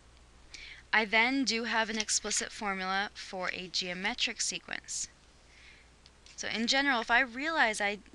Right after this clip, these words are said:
dealing with a constant ratio, that I'm constantly multiplying by some factor to get from one term to the next, then my nth term formula is A sub n equals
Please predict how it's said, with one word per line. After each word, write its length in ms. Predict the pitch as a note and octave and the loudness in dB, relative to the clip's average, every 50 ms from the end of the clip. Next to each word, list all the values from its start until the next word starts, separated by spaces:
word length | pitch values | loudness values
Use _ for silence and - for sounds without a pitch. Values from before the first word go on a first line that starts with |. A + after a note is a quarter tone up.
| - | -10
dealing 320 | G3+ G#3 A3 A3+ A#3 A3+ A3 | -8 -6 -4 -4 -4 -4 -4
with 160 | G3+ G#3 - | -6 -6 -8
a 80 | G#3 - | -8 -10
constant 840 | - - - A3+ A3 A3+ A#3 - - A#3+ A3+ A3 G#3+ - - - - | -8 -6 -2 -2 -2 -2 -2 -2 -2 -2 -2 -4 -2 0 0 0 0
ratio, 420 | G3 F#3 F3+ - - - F#3 E3 E3 | -2 -4 0 2 2 2 2 2 2
that 140 | E3 - | 4 4
I'm 100 | - F#3 | 4 2
constantly 460 | F#3 - - G#3+ G#3+ - - A#3 A#3 A3+ | 0 -4 -4 -4 -2 -4 -4 -4 -4 -2
multiplying 580 | A3 G3+ F#3+ G3+ - G#3 - G#3+ G3 F3+ F3+ | -2 -2 -2 -2 -4 -4 -2 -2 0 0 2
by 140 | E3+ F3 F3+ | 2 0 0
some 260 | - - F#3 F3+ G3 | 0 0 -2 -2 -4
factor 500 | G3+ - - A3+ A#3 B3 - - G#3 F#3+ | -6 -4 -2 -2 -2 -2 -2 -4 -6 -6
to 120 | F3 - F3+ | -6 -6 -6
get 180 | - F#3+ - | -4 -4 -4
from 220 | - - F3+ F3 F3+ | -4 -6 -8 -6 -4
one 180 | F3+ F#3 F#3+ | -4 -4 -4
term 220 | F#3+ - A3 G#3 G3 | -4 -4 -6 -4 -6
to 80 | - | -6
the 100 | G#3 G3+ | -8 -6
next, 540 | G3+ G#3+ G#3+ - - - - - - - - - - - - - - - - - - - - - - - - - - | -2 2 2 2 2 0 -4 -4 -6 -6 -10 -16 -20 -20 -20 -20 -20 -20 -20 -20 -20 -20 -18 -20 -20 -20 -16 -8 -2
then 320 | G#3 G3+ G3 G3 F#3+ F#3+ | 2 2 2 2 0 0
my 200 | F#3+ F#3+ F#3+ - - | 2 4 4 4 4
nth 260 | - G3 G3+ - - | 2 0 0 0 -2
term 280 | - - C4 A#3+ A3+ A#3+ | -2 0 0 0 -2 -4
formula 500 | - - B3 B3 B3+ B3 A3+ G3+ F#3 F3 | -6 -6 -4 -4 -2 -2 -2 0 0 0
is 240 | - - E3+ E3 - - | 0 0 -2 -4 -4 -2
A 120 | - E3+ | -2 0
sub 260 | F#3 - - A#3 A3 | 0 0 0 0 2
n 320 | G#3+ F#3+ F#3 F3+ F#3+ G#3 - | 4 4 4 4 2 0 -4
equals 720 | - - F#3 - - F3+ E3 E3 F#3+ A#3+ B3+ - - - | -8 -8 -10 -8 -8 -8 -6 -6 -6 -6 -6 -6 -6 -6